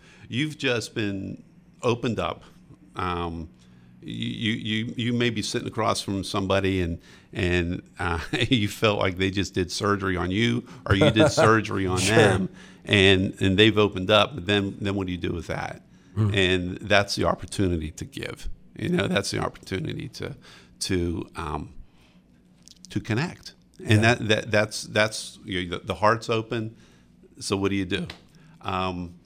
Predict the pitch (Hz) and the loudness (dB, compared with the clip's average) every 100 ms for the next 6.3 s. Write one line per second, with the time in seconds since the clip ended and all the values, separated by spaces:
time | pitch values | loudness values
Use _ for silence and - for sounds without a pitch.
0 | - - - 131 135 123 107 156 175 135 | -20 -20 -4 0 0 0 2 2 2 0
1 | 113 123 117 - 113 107 92 107 107 104 | 0 0 0 -4 -2 -2 -4 -4 -2 0
2 | 101 90 101 101 110 98 - 98 92 98 | -2 -4 -6 -4 -6 -6 -8 -8 -4 -4
3 | 95 - - - - - - - - - | -4 -6 -8 -10 -14 -20 -20 -20 -16 -6
4 | 98 95 110 101 104 104 98 87 - - | -6 -2 -2 2 2 2 0 -4 -8 -2
5 | 98 - - 90 92 85 - 95 76 - | 0 0 -4 -2 -2 -4 -4 -4 -4 -8
6 | 90 - 82 | -10 -8 -8